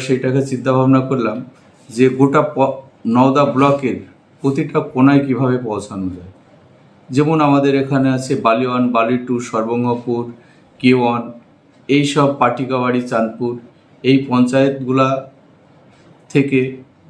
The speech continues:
যারা গরিব মানুষ আসা, এসে ওখান থেকে যে নিয়ে যাবে সেই সুযোগটা হয় না।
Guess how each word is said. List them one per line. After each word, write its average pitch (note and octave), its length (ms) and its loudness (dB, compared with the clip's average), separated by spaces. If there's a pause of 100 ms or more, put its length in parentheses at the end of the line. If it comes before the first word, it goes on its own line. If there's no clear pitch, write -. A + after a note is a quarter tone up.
(340)
যারা B2+ 200 2 (140)
গরিব C3+ 220 2 (100)
মানুষ B2+ 240 0 (220)
আসা, C#3+ 180 -4 (440)
এসে B2 200 -2 (100)
ওখান C3 200 0 (100)
থেকে B2+ 180 0 (160)
যে B2+ 80 2 (140)
নিয়ে C3 240 6
যাবে B2 160 2 (100)
সেই A#2+ 220 0
সুযোগটা A#2+ 480 -6
হয় F2+ 220 -8
না। F2+ 80 -18